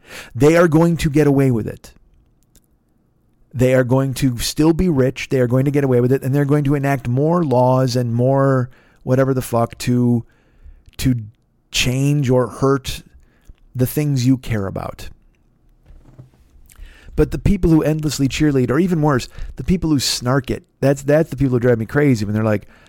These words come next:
uh, they'll re-, they'll retweet the president, or they'll, they'll retweet Congress people, or they'll, and they'll shame them. "Shame on you for what you're doing." Da, da, da.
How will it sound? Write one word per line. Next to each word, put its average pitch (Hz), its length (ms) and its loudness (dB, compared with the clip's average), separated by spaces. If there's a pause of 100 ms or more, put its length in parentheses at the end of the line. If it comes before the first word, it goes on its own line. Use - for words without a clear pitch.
(320)
uh, - 200 -14
they'll 143 240 2
re-, 147 240 2
they'll 139 160 0
retweet 143 560 -2
the - 80 -16
president, 104 580 -4
or 127 120 -2
they'll, 127 260 0
they'll 123 220 0
retweet 127 800 -2 (1400)
Congress 131 400 -2
people, 127 200 -4
or 135 100 2
they'll, 135 180 2 (120)
and 139 140 2
they'll 139 100 0
shame 147 380 -2
them. 104 140 -4
"Shame 185 340 0
on 151 140 2
you 143 180 0
for 120 100 0
what 151 140 4
you're 151 100 4
doing." 156 260 2
Da, 147 80 4
da, 147 60 2
da. 143 180 0